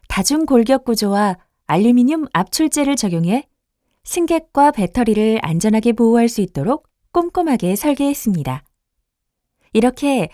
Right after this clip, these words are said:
넓고 자유로운 공간은 물론 성능까지도 뛰어난 이지엠피.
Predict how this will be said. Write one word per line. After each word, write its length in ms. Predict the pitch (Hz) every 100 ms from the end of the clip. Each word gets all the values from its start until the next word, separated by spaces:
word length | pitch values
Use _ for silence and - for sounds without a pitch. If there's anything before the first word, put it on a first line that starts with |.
| - -
넓고 560 | 180 208 - 269 277
자유로운 500 | 285 220 220 269 302
공간은 380 | 285 247 240 247
물론 440 | 226 165 156 277 349 _ _
성능까지도 720 | - 392 381 381 381 349 311
뛰어난 420 | 302 262 240 247 320 _ _
이지엠피. 880 | 220 247 254 - 240 240 - 151